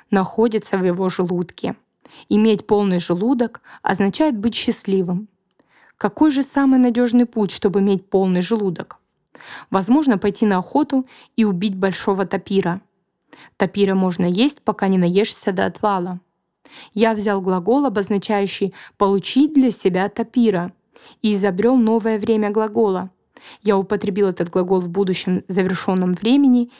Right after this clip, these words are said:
и придал ему превосходную степень.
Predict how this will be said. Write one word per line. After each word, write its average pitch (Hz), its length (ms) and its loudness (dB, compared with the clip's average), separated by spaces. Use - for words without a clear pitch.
и 214 80 -2
придал 202 460 -2
ему 233 260 2
превосходную 190 880 -2
степень. 185 560 -2